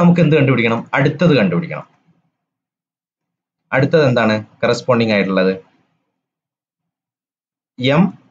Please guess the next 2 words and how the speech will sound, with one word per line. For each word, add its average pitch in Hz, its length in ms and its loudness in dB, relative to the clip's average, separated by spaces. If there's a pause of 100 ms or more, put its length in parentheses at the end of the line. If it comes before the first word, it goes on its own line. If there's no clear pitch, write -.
(3000)
ടു 226 100 6 (160)
വൺ. 87 120 2